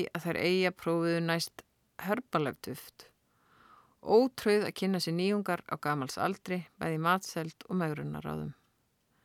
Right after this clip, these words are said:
Þegar Eyja féllst á það, flýtti hún sér að gera innkaupalista yfir léttmeti og þreif ísskápinn í einum logandi hvelli til að fylla hann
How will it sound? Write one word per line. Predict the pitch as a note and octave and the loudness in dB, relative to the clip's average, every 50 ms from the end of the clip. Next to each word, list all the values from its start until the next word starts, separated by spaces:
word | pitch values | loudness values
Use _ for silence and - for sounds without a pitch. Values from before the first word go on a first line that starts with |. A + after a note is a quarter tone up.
| _ _ _ _ _ _ _ _ _ _ _ _ _ _ _ _ | _ _ _ _ _ _ _ _ _ _ _ _ _ _ _ _
Þegar | - G#3+ A3 G#3+ G#3+ | 2 4 6 8 10
Eyja | A#3+ B3+ B3+ B3 | 10 10 10 8
féllst | - B3 A#3 G#3 - - - | 6 4 2 2 0 -2 -4
á | D#3 | -4
það, | - - F3 F3+ F3+ F3+ - | 2 6 8 8 8 6 4
flýtti | - F3+ G3+ G3 - - | 0 -2 -2 -2 -2 -4
hún | F#3+ F#3+ | -4 0
sér | - F3+ F3+ E3+ D#3+ | 0 0 0 0 -2
að | C#3+ - _ - | -6 -8 _ -6
gera | - D3 C4 - - | -4 -2 -2 -2 -2
innkaupalista | - F#3 G#3 - - G#3 - G3 F#3+ F#3 F3+ - - - _ - F3 F3 D#3 D3+ - - - - - _ | -2 -2 -2 -2 -4 -4 -2 -2 -2 -2 -2 -4 -8 -6 _ 2 2 4 4 2 0 -4 -10 -20 -20 _
yfir | - E3 D#3+ D3+ D3 - | -6 -4 -4 -4 -4 -2
léttmeti | D3+ F#3+ A3 - - - G#3 G#3 G3 - F#3+ F#3 - - - - | -2 -2 -2 -4 -6 -6 -6 -6 -4 -2 -2 -2 -2 -4 -8 -10
og | F#3 F3 | -12 -10
þreif | - F#3+ F3+ F3+ F3 F3 D#3+ C#3+ D#3 | -6 -2 -2 0 0 -2 -4 -6 -6
ísskápinn | - - - - D3+ D3 - D3+ D3+ D3+ - - | -8 -8 -6 -8 -8 -6 -6 -6 -6 -6 -8 -8
í | C#3+ D3+ D3 | -8 -8 -6
einum | D3 D3+ C#3+ C#3+ D3+ | -6 -6 -6 -6 -4
logandi | D#3+ F3+ G3 G#3+ A3+ G#3 F#3 D#3+ - D#3 - | 0 2 2 2 2 0 -2 -4 -6 -10 -10
hvelli | - - G3 G#3 - - G3 F#3 F#3 - - | -6 -4 -4 -4 -4 -4 -6 -6 -6 -6 -8
til | F3+ F3 F#3 | -6 -6 -6
að | - - | -6 -6
fylla | - D#3 - - - C#3+ | -8 -10 -8 -10 -12 -10
hann | C#3 C#3+ - | -10 -10 -12